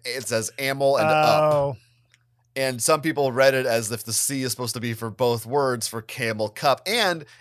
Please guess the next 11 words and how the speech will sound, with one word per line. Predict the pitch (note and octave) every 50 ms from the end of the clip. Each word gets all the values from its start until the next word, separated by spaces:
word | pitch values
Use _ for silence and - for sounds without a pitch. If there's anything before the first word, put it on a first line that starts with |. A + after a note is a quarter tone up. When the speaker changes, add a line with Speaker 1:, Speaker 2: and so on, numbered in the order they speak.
| _ -
Speaker 1:
it's | F3+ E3+ -
a | D#3+ D3
race. | C3+ C3+ F3 A3+ B3+ D3 A#2+ B2 A#2+ - - - - - _ - - - _ _ _ -
Speaker 2:
So | - - E3 G3
it | G#3
works. | F#3 A#3+ D#4+ D#4+ - - - - - - _ _ _ _ _ _ _ - -
Speaker 1:
So, | - - F3 E3 D#3+
like, | D#3+ D#3 C#3+ C#3 C#3 - D3
the | C#3+ C#3+ C#3
Camel | - - - D3+ D3+ D3 C3+ A#2+
Cup, | - - - F3+ D#3 B2 A#2 A2+ -